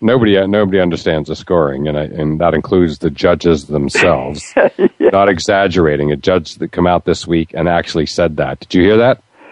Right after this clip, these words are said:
Speaker 2: Uh, I didn't hear. I didn't see that, John. I didn't hear that.
Speaker 1: A figure skating judge at the Olympics come out this week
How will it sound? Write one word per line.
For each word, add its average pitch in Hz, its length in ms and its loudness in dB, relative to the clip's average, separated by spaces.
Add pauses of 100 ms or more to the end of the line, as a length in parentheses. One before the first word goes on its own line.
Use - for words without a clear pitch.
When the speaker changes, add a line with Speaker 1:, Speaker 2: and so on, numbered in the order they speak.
(180)
Speaker 2:
Uh, 151 160 4
I 131 140 4
didn't 170 180 4
hear. 160 220 4
I 135 80 2
didn't 151 200 2
see 156 140 4
that, 131 160 4
John. 110 180 4
I 107 100 2
didn't 131 180 2
hear 120 160 4
that. 101 240 2 (840)
Speaker 1:
A 90 100 2
figure 113 360 2
skating 117 420 2
judge 95 340 2
at 87 200 -2
the 104 100 2
Olympics 85 640 -2 (760)
come 95 180 0
out 95 300 0 (760)
this 120 220 0
week 190 340 0